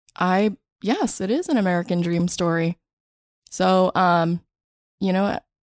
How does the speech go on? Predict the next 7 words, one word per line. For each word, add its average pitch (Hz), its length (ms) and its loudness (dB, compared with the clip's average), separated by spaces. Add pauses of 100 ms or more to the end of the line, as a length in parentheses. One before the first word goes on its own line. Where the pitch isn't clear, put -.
(120)
Vietnam, 202 680 0 (500)
unfortunately, 190 760 -4
became 196 360 -4
a 180 120 -4
communist 175 540 -2
country, 214 640 -2
and 175 420 0